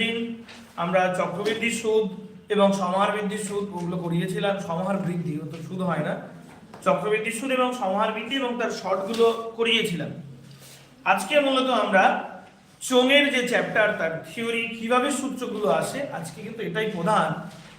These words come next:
যে সূত্রগুলো যদি তুমি ঠিকভাবে জানতে পারো, তাহলে অঙ্কগুলো তুমি অনায়াসেই করে নিতে পারবে। তাই সূত্র শেখাটাই কিন্তু সবচেয়ে প্রধান বিষয়। তার আগেই বলে রাখি, যদি কেউ চ্যানেলে নতুন হয়ে থাকো, তাহলে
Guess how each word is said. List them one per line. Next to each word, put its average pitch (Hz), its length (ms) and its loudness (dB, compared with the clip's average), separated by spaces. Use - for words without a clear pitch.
যে 196 100 6
সূত্রগুলো 233 640 -2
যদি 247 160 -2
তুমি 262 200 -4
ঠিকভাবে 240 360 6
জানতে 190 240 -2
পারো, 277 180 0
তাহলে 247 180 2
অঙ্কগুলো 208 400 -2
তুমি 208 140 -2
অনায়াসেই 185 420 -4
করে 220 240 6
নিতে 226 220 0
পারবে। 165 220 0
তাই 170 120 -4
সূত্র 226 260 -6
শেখাটাই 226 500 2
কিন্তু - 180 -4
সবচেয়ে 180 320 -4
প্রধান 165 180 -4
বিষয়। 143 220 -6
তার 208 200 4
আগেই 247 260 4
বলে 247 160 6
রাখি, 247 140 2
যদি 208 140 -6
কেউ 220 160 0
চ্যানেলে 196 260 -2
নতুন 240 220 -4
হয়ে 240 160 -2
থাকো, 247 200 0
তাহলে 196 180 0